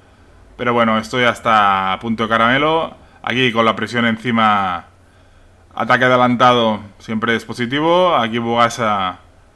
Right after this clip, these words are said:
buscando a Sorimaki, Sorimaki aquí jugando bien, de, muy cerca del área. Aquí sa-, va, veo que saca el portero y digo, "Le voy a chutar", pero nada. Seguimos combinando aquí desde dentro con mucha calidad.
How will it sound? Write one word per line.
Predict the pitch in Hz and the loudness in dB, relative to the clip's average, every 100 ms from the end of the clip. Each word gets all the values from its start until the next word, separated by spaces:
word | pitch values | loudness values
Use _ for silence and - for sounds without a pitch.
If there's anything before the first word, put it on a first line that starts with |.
| _ _ _ _ - | _ _ _ _ -18
buscando | 117 - 123 123 120 | -12 -2 0 2 2
a | 113 | 0
Sorimaki, | 131 123 151 160 180 185 170 | 0 -2 0 -2 -2 -2 -2
Sorimaki | 143 123 123 135 143 160 165 156 | -2 -2 -2 -2 -4 -4 -2 -2
aquí | 110 107 | -4 -4
jugando | 110 113 110 107 107 | -2 -2 0 -2 -4
bien, | 135 170 170 131 | -4 -4 -6 -10
de, | 143 - - | -10 -12 -18
muy | 151 165 | -10 -6
cerca | 151 156 135 | -4 -4 -2
del | 135 143 | 0 0
área. | 156 175 185 - - - - - _ - - | 0 -2 -4 -8 -20 -20 -20 -20 _ -20 -8
Aquí | 123 139 135 | -6 -4 -2
sa-, | 147 127 117 | -2 -2 0
va, | 143 143 123 98 | 2 2 0 -6
veo | 147 160 | 0 0
que | 139 | 0
saca | 143 147 | 2 2
el | 135 | 2
portero | 135 131 160 | -2 -2 -2
y | 160 | 0
digo, | 131 | 0
"Le | 127 | 0
voy | 127 | 0
a | 135 | 0
chutar", | 131 120 143 | -2 -4 -2
pero | 131 120 | -2 2
nada. | 127 165 185 165 - _ | 2 4 0 -2 -14 _
Seguimos | - 135 165 151 | -6 -2 0 0
combinando | - 135 135 147 156 | 2 2 6 6 6
aquí | 127 123 | 4 4
desde | 147 127 120 | 2 2 2
dentro | 135 127 | 2 0
con | 113 113 | 0 0
mucha | 143 156 139 | -2 -2 0
calidad. | 131 117 123 170 170 | 0 2 2 0 -2